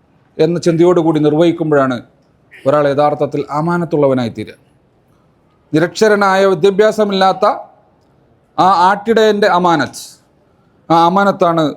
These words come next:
ഇന്ന് ലോകത്തിന് ആവശ്യം എന്നാണ് ഇസ്ലാം പഠിപ്പിക്കുന്നത്. "വല്ലദീനഹും ലി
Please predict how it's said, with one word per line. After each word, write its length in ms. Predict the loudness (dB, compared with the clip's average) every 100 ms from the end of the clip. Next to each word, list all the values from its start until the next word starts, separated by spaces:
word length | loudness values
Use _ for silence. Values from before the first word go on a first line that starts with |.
| -2
ഇന്ന് 120 | 0 2
ലോകത്തിന് 480 | 2 2 0 -2 -2 -4 -16 -6 -2
ആവശ്യം 400 | 2 0 0 -2 0
എന്നാണ് 200 | 0 0 -2
ഇസ്ലാം 240 | -2 -2
പഠിപ്പിക്കുന്നത്. 480 | -2 -4 -8 -10 -14 _ _ _ -20 _ _ _ _ _
"വല്ലദീനഹും 600 | 0 2 2 2 2 0
ലി 60 | 0